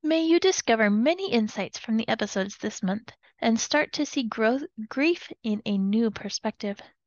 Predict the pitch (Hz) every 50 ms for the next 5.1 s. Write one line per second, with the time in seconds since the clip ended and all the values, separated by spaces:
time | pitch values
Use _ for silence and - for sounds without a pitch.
0 | _ _ - - 240 254 285 294 - 311 302 - 285 - 302 294 294 269 240 240
1 | - - 254 233 247 - - - 285 269 - - 381 392 - 214 190 - - 220
2 | 220 220 220 214 - 220 220 220 233 - - - 196 196 196 185 - 196 - _
3 | _ _ _ _ - - - - - - - - - - 247 240 - - 285 277
4 | 269 285 - - - - 311 330 370 392 - - 254 254 254 254 254 269 269 269
5 | 254 -